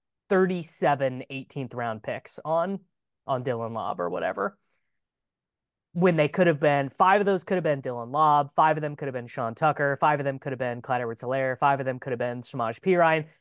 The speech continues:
Now, obviously, the converse of that is, well, what if I just spent thirty-seven, uh,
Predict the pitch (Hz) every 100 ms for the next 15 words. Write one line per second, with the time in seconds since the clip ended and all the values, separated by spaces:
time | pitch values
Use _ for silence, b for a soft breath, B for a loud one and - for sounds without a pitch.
0 | - 151 - 196 208 180 170 165 147 135
1 | 147 _ _ _ _ - - 202 214 165
2 | 151 - 139 131 131 131 131 127 143 143
3 | 139 131 127 135 - 127 - 139 127 -
4 | 127 127 127 - _ _ _ - 131 123
5 | 120